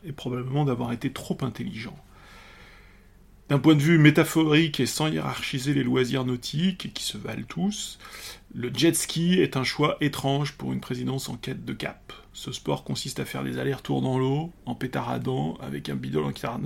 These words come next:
avec un bilan carbone médiocre. Mais il y en a eu pour tous les goûts, parce que le président de la République a également donné un long texte éditorial au magazine économique Challenge, en appui d'un dossier sur l'état de la France et des Français. Dans ce texte, on retrouve le président solaire,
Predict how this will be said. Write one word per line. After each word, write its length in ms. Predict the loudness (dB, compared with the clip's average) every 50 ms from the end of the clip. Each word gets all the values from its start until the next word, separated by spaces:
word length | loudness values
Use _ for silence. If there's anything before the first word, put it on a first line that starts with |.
| -4 -2
avec 240 | 0 0 0 0 0
un 60 | 0
bilan 200 | 0 2 0 0
carbone 380 | 0 0 -2 0 2 2 2 4
médiocre. 680 | 2 2 2 2 0 0 -6 -10 -14 -18 -18 -18 -20 -20 -20 -20 -20 -20 -18 -16 -12 -12 -12 -12 -12 -16 -10 -2 4
Mais 200 | 8 8 8 8
il 140 | 8 4
y 60 | 4 4
en 100 | 4 4
a 40 | 4
eu 100 | 2 2
pour 200 | 0 -4 -4 -2
tous 120 | 2 6
les 140 | 6 6 6
goûts, 140 | 6 4 2
parce 200 | 2 0 -2 -2
que 80 | -4
le 40 | -4
président 260 | -4 -4 -4 -2 0
de 40 | 0
la 60 | 0
République 400 | -2 -4 -6 -2 -2 -2 0 0
a 60 | 0 2
également 320 | 2 2 2 2 2 2
donné 240 | 2 2 2 2 2
un 140 | 4 4 4
long 260 | 4 6 6 6 6
texte 340 | 6 4 2 2 2 -2 -4
éditorial 580 | -2 -2 -2 0 0 0 2 2 2 2 0
au 40 | 0
magazine 420 | 0 0 0 0 0 0 0 -2
économique 460 | -4 -4 -2 -2 -2 -2 -2 -2 -4 -4
Challenge, 640 | -6 -4 -2 0 0 0 0 2 0 0 -2 -4 -8 -14 -18 -18 -18 -12 -4 -2
en 140 | 0 0
appui 260 | 0 0 -2 -4 -2 0
d'un 140 | 0 0
dossier 380 | 0 0 -2 -2 -2 -2 -2 -2
sur 180 | -2 0 2 2
l'état 240 | 2 4 4 2
de 60 | 4 4
la 100 | 2 0
France 320 | 0 -2 -6 -6 -4 -4
et 40 | -4
des 100 | -4 -4
Français. 420 | -6 -6 -8 -8 -8 -8 -12 -14 -18 -20 -20 -18 -16 -16 -16 -18 -16 -10 -6
Dans 160 | -4 -4 -4
ce 80 | -2 2
texte, 320 | 2 2 2 2 0 -2
on 60 | 0
retrouve 720 | 2 2 2 2 2 4 6 6 8 6 6 4 0 -2 -2 -4
le 460 | -6 -6 -6 -6 -8 -6 -6 -6 -8
président 480 | -6 -2 0 2 2 4 4 4 4 4
solaire, 720 | 6 8 10 10 10 10 10 8 6 4 2 0 0 -8